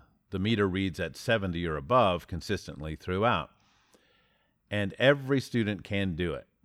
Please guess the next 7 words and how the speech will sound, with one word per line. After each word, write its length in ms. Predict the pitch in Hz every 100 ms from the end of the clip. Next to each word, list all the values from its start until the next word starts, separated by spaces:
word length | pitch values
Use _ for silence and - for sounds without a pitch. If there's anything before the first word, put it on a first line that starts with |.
| _ _ _ _ _ _ -
Uh, 340 | 82 78 64
however, 600 | 85 85 107 175 92 90 - - -
<laughs> 240 | 117 - 95 113
having 320 | 95 110 92
done 200 | 107 107
this 160 | 92
exercise, 600 | 117 117 113 - 87 87